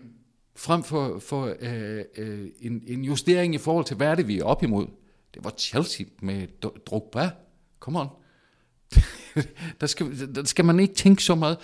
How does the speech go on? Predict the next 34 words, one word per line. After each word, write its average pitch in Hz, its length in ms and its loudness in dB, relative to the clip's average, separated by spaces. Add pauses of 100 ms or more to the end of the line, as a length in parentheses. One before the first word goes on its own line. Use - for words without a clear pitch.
(220)
Og - 180 -8
den 214 180 2
der 190 100 -2
dom-, 170 300 -4 (560)
dogmatiske 175 600 -2
tilgang, 143 540 -6
det 190 60 2
er 185 40 -2
der, 190 160 0
hvor 160 100 -4
jeg 147 160 -2
begynder 151 340 -4 (460)
at 117 120 -10
få 151 160 -2
lidt, 143 340 -4
øh, 110 440 -6
øh, 87 800 -8 (640)
lidt, 110 280 -10
øh, 80 460 -10 (420)
øh, 92 140 -14
posttraumatisk, 98 1000 -10 (380)
posttraumatisk 107 840 -4
stresssymptom, 107 720 -6
ikke? 143 160 -4 (420)
Fra - 160 -8
halvfjerdserne. 98 680 -6 (200)
Det, 120 260 2
det, 131 240 -2
det, 139 240 0
det 127 140 -2
dukker 139 220 4
op - 280 6 (240)
hos - 300 -4
mig. 110 100 -2